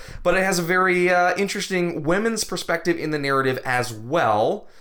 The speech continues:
Uh, it is an exploration of a lifestyle where everything comes pretty easy,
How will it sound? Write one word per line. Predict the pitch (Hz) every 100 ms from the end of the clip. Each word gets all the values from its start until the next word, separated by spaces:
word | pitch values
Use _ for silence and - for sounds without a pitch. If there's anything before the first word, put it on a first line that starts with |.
| - - - -
Uh, | 123 123 127
it | 127
is | 127
an |
exploration | 113 - 120 120 120 120
of | 113
a |
lifestyle | 110 107 107 110 110 110
where | -
everything | 113 143 170 185
comes | 165 160 156
pretty | - 156 170
easy, | 190 220 240 277 302